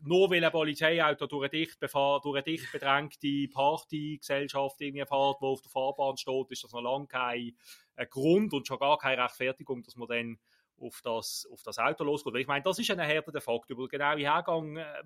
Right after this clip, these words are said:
können wir keine gesicherten Angaben machen, aber was wir wissen, ist, das Auto ist beschädigt worden. Ähm, und die Polizei behauptet, die Beamten, die dort drinnen gesessen sind, seien auch massivstens bedroht worden.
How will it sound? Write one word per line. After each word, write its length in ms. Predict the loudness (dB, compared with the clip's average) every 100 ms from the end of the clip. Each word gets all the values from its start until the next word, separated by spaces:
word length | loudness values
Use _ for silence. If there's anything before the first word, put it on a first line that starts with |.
| -12
können 220 | -10 -10
wir 80 | -8
keine 280 | -4 -4 -4
gesicherten 400 | -6 -8 -8 -6
Angaben 440 | -4 -4 -4 -4
machen, 180 | -6 -10
aber 160 | -12 -12
was 100 | -12
wir 120 | -10
wissen, 260 | -8 -8 -12
ist, 140 | -16
das 100 | -8
Auto 240 | -6 -6 -10
ist 80 |
beschädigt 420 | -12 -6 -6 -8 -6
worden. 320 | -4 -4 -8 -10 -20 -20 _ _
Ähm, 760 | -8 -4 -4 -6 -10 -12 -16 -20 _ _ -10
und 440 | -6 -6 -6 -10 -14
die 140 | -6
Polizei 480 | -2 -2 2 4 6
behauptet, 720 | 4 4 4 0 -8 -8 -10
die 260 | -4 0 0
Beamten, 480 | 0 0 -2 -6 -10
die 60 | -8
dort 160 | -10
drinnen 220 | -10 -10
gesessen 540 | -6 -4 -4 -4 -6 -6
sind, 340 | -4 -4 -4 -6
seien 360 | -4 -4 -4
auch 200 | -2 -2 -2
massivstens 760 | -6 -8 -10 -10 -12 -12 -14 -16 _ _ _ _
bedroht 440 | -4 0 2 0 0
worden. 400 | -2 -2 -6